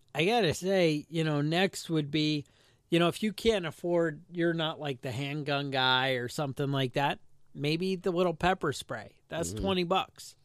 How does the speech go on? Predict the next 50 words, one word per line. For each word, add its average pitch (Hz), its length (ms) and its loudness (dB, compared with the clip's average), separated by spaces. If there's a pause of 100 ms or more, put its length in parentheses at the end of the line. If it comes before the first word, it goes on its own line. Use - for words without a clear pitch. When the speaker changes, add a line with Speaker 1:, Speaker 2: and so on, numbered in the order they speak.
(380)
Speaker 2:
Yeah. 113 200 0
Speaker 1:
I 160 60 2
know 185 180 8
my 180 160 6
wife 190 300 6
has 165 260 2
that 151 260 -2
in 151 100 -8
her 170 160 0
get 156 220 0
home 151 220 -2
bag 143 460 2
as 127 180 -12
well 202 280 2
as 120 120 -2
in 135 140 -2
her 110 140 -10
purse 120 500 -10 (180)
Speaker 2:
Mm-hmm. 98 300 -4 (240)
Speaker 1:
'cause 143 200 -2
she - 200 -4
doesn't 156 260 0
wanna 151 220 0
do 151 160 -2
the 151 100 0
handgun, 156 540 -2
so - 160 -4
that's 175 260 4
fine. 180 540 0 (260)
Speaker 2:
Mm-hmm. 117 280 -2
Speaker 1:
This 185 200 8
is 156 180 0
your 170 160 6
next 165 300 0
step, 202 300 -2 (160)
you 151 180 -2
know? 139 120 2
Speaker 2:
Yeah. 92 100 2 (640)
Speaker 1:
And 196 200 6
again, 190 460 0
you 180 300 4
use 196 440 2
your 180 180 6
level 170 400 0
of - 80 -6
comfort 185 480 -4
and 165 160 -6
also 220 360 -6
your 226 260 -4
budget. 196 440 0